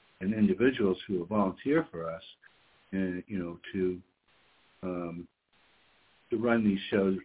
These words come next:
to do all the, um, all the, um, all the organization's work. And, um, <clears throat> so we're really happy to, uh, to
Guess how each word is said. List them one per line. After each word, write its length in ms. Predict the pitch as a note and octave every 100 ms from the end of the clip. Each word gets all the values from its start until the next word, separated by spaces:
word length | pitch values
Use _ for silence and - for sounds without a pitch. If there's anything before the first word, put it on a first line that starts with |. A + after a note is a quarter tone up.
| -
to 200 | F2 F2
do 200 | A2+ G2+
all 160 | G2+ G2+
the, 220 | G2+ F#2 - - - _ _ _
um, 420 | E2+ E2+ E2 D#2+ C#2+ _ _ _ _ F#2+ - -
all 220 | G#2 A#2+
the, 280 | G#2+ G2 F2+
um, 300 | E2+ D#2+ D#2+ _ _ _ _ _ _ _ _ _ _ _ _ -
all 100 | G2
the 140 | F#2
organization's 720 | F#2+ F#2 F2+ G2 F2+ - E2 D#2+
work. 340 | F2+ G2+ A#2+ - - - _ _ _ _
And, 340 | G2 F#2+ F2+ F2
um, 300 | E2+ E2+ E2+ - _ _
<clears throat> 300 | - - -
so 220 | G#2 E2+ - _ - - _
we're 340 | A#2 B2 B2 B2 -
really 300 | A#2 C3 B2
happy 440 | A2+ A2+ A2 G#2+ -
to, 300 | G2 F#2 F2 _ _ _ _ _ _ _
uh, 260 | F2+ F2 E2+ D2+
to 80 | -